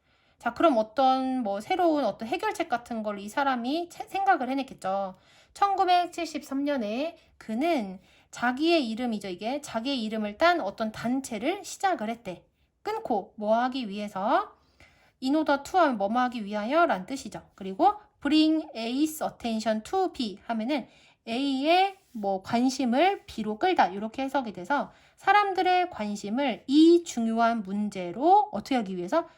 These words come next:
끌기 위해서 이 단체를 만들었다는 얘기야. 그럼 여기서 이 중요한 문제라는 건 뭘 얘기를 하냐면 바로 앞에 나왔었던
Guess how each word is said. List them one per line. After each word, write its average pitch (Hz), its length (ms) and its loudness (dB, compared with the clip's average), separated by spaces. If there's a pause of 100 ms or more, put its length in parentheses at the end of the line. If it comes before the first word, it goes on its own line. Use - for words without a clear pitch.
(140)
끌기 392 420 2
위해서 202 500 -2
이 226 140 -6
단체를 220 500 -6
만들었다는 233 640 -4
얘기야. 175 360 -10 (400)
그럼 302 160 0
여기서 254 300 -2
이 240 140 -6
중요한 302 440 2
문제라는 233 560 -2
건 240 180 0
뭘 233 280 -2
얘기를 196 300 -8
하냐면 190 420 -4 (200)
바로 233 340 2
앞에 202 320 0
나왔었던 262 800 0